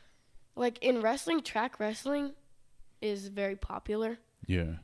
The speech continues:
Speaker 1: 'Cause you can look at your opponent's matches
Speaker 2: Right,
Speaker 1: before you
Speaker 2: right.
Speaker 1: wrestle them and just see what they do.
Speaker 2: I remember something like that for track and field when I was in high school. There was a website where
Speaker 1: Yeah.
Speaker 2: you could find the results from every meet and all that stuff. But there really isn't that for jiu-jitsu.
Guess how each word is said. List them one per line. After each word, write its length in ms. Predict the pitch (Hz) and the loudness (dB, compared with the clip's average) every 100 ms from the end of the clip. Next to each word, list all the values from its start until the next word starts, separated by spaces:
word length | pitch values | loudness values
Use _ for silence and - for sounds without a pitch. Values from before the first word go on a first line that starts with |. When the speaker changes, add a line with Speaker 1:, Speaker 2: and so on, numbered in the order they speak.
| - | -4
Speaker 1:
'Cause 240 | 254 220 | 0 0
you 120 | 214 208 | 0 -2
can 340 | 240 202 196 | 0 0 0
look 180 | 202 - | -4 -4
at 160 | 202 202 | -4 -4
your 140 | 202 | -4
opponent's 540 | 196 214 208 202 208 | -4 -4 -4 -4 -6
matches 420 | 202 196 - 90 87 | -6 -6 -4 0 2
Speaker 2:
Right, 140 | 98 | 2
Speaker 1:
before 180 | - 98 | 2 2
you 60 | 101 | 2
Speaker 2:
right. 80 | |
Speaker 1:
wrestle 260 | 101 - - | -2 -6 -8
them 200 | 202 196 | -6 -6
and 160 | 196 202 | -6 -8
just 220 | 196 - | -10 -8
see 120 | 202 | -8
what 140 | 196 | -8
they 100 | 202 | -8
do. 300 | 196 196 214 - - - - | -6 -4 -4 -6 -14 -12 2
Speaker 2:
I 60 | 120 | 6
remember 240 | 117 120 | 8 6
something 300 | 98 101 95 | 4 4 4
like 140 | 90 87 | 2 2
that 140 | 85 | 0
for 80 | 104 | -2
track 320 | - 90 82 | 0 0 2
and 100 | 85 | -2
field 380 | - 90 82 82 | 0 0 0 0
when 100 | 82 | 0
I 80 | 80 | 0
was 100 | 78 | -2
in 100 | 82 | -2
high 120 | 82 | -4
school. 320 | - - 80 | -6 -6 -4
There 100 | 80 | -2
was 120 | 82 | -2
a 40 | 87 | -2
website 420 | 85 82 - - | -2 -4 -2 2
where 80 | 294 | 4
Speaker 1:
Yeah. 220 | 277 208 | 4 2
Speaker 2:
you 60 | 85 | -2
could 140 | 90 | -4
find 240 | 87 85 | -2 0
the 60 | 82 | 0
results 360 | 82 80 80 - | -2 -2 -4 -4
from 180 | 87 80 | -2 -2
every 240 | 78 82 | -2 -2
meet 280 | 78 80 80 - | -2 -4 -6 -6
and 100 | 78 | -6
all 100 | 78 | -6
that 180 | 80 - | -6 -6
stuff. 320 | - - - | -8 -8 -4
But 100 | - | 0
there 100 | 98 | 2
really 280 | 95 98 90 | 4 4 4
isn't 240 | 90 82 85 | 0 -2 -6
that 180 | 82 | -12
for 160 | - 82 | -6 -6
jiu-jitsu. 640 | 78 78 82 - 80 90 | -4 -4 -4 -4 -8 -10